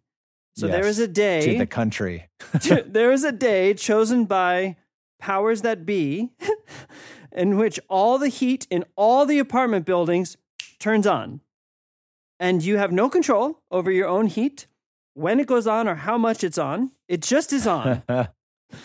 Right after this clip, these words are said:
Speaker 1: And then
Speaker 2: Yep.
Speaker 1: there is a day in the spring, like in April,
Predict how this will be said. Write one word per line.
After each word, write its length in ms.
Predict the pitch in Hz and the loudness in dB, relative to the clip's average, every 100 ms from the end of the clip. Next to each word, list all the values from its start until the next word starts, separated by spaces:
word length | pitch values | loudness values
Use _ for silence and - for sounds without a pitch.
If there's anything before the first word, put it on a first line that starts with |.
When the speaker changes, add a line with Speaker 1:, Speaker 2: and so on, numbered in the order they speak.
| - - 202 | -20 -12 -2
Speaker 1:
And 200 | 202 208 | 2 4
then 220 | 240 285 | 4 4
Speaker 2:
Yep. 140 | 339 - _ _ 180 | 2 0 _ _ -2
Speaker 1:
there 100 | 190 | 0
is 120 | 226 | 0
a 60 | |
day 400 | 214 220 233 240 | 0 2 2 2
in 120 | 226 247 | 4 2
the 80 | |
spring, 420 | 262 - 202 185 185 | 0 -4 -2 0 -2
like 180 | 196 | -2
in 120 | 247 233 | -2 -2
April, 600 | 185 - 147 180 196 | -4 -4 -4 -4 -6